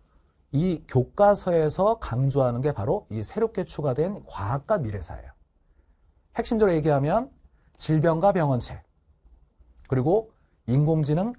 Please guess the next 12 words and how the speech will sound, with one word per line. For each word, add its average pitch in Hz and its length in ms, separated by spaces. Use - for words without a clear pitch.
로봇에 139 840
관련돼서 139 500
학습을 110 360
하는 107 160
거죠. - 220
이렇게 277 240
해서 262 160
이제 240 120
전반적으로 220 760
통과의 254 360
내용에 190 280
대해서 151 420